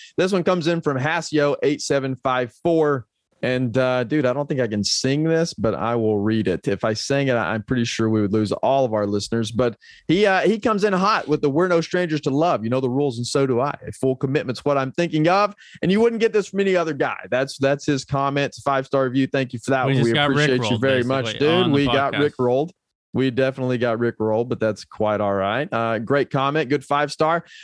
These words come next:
Speaker 1: Another one comes in from a guy. Uh, his, his name is eBay is hot garbage.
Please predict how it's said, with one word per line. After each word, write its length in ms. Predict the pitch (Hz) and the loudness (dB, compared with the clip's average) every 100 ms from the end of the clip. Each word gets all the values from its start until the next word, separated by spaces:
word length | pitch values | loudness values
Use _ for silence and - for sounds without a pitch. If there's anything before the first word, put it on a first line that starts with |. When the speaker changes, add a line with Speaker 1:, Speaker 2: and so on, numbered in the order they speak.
| - | -4
Speaker 1:
Another 360 | 147 175 202 | 0 2 2
one 160 | 220 202 | 2 0
comes 300 | 202 190 156 | 0 -2 0
in 200 | 180 180 | 0 -2
from 340 | 175 156 151 143 | -2 -2 0 0
a 140 | 147 143 | 0 0
guy. 580 | 147 151 175 185 185 - | 0 0 0 0 -2 -4
Uh, 300 | 131 151 131 | -2 -2 -2
his, 340 | 147 165 151 - | 0 0 0 0
his 240 | 156 139 | 0 0
name 220 | 151 165 | 0 2
is 160 | 135 113 131 | 0 -2 0
eBay 380 | 156 151 147 | 2 2 2
is 80 | 123 | 0
hot 320 | - 135 - | -2 -4 -2
garbage. 500 | 123 127 101 - - | -2 -2 -2 -8 -14